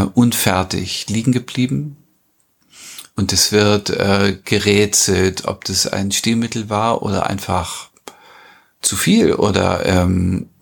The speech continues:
zu ver-, per-, perfektionistisch, dass er es nicht, äh, abschließen wollte. Also später, Rodin hat sich schon auf ihn bezogen und hat sehr bewusst ästhetisch entschieden, Unfertiges zu machen,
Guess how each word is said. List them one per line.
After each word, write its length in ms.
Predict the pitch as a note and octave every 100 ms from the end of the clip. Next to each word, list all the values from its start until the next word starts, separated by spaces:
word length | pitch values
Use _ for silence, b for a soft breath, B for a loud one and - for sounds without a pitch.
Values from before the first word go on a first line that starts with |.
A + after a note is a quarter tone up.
| -
zu 120 | -
ver-, 180 | A2+ A#2+
per-, 160 | - B2+
perfektionistisch, 1000 | - A#2 B2 B2 - B2 C3+ - - -
dass 160 | -
er 60 | G#2+
es 160 | G2+ -
nicht, 320 | - - -
äh, 140 | G#2+
abschließen 400 | - - A2+ -
wollte. 220 | G#2 G2
Also 180 | - G2+
später, 500 | - - A#2 - A2+ - B B B B
Rodin 420 | A2+ G2+ G2+ B2 G#2+
hat 140 | G#2+
sich 160 | A#2 -
schon 180 | A#2+ -
auf 180 | -
ihn 160 | A2 A2
bezogen 460 | G#2 - - C#3 -
und 220 | - G2+
hat 240 | G2+ - - B B B -
sehr 240 | - G#2+
bewusst 600 | G2+ F2 A#2+ C#3+ - -
ästhetisch 720 | F#2+ - - A#2 G#2+ F#2+ -
entschieden, 640 | - G2 - G#2+ G#2 G2 F#2+
Unfertiges 880 | - G#2 G2 F#2+ F2+ - F#2+ -
zu 120 | - F#2+
machen, 520 | F#2 E2+ - D#3